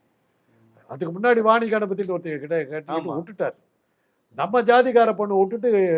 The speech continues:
Speaker 1: கட்டிக்கிறதால தான் கமல் அவங்களுக்கு பிடிக்கல.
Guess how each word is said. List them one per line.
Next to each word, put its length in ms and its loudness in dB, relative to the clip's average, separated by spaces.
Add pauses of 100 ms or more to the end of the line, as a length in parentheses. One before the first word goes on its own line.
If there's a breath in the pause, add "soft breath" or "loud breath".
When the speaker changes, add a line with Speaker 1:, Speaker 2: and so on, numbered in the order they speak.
(420)
Speaker 1:
கட்டிக்கிறதால 680 -4
தான் 160 -4
கமல் 300 -6
அவங்களுக்கு 380 -10
பிடிக்கல. 160 -20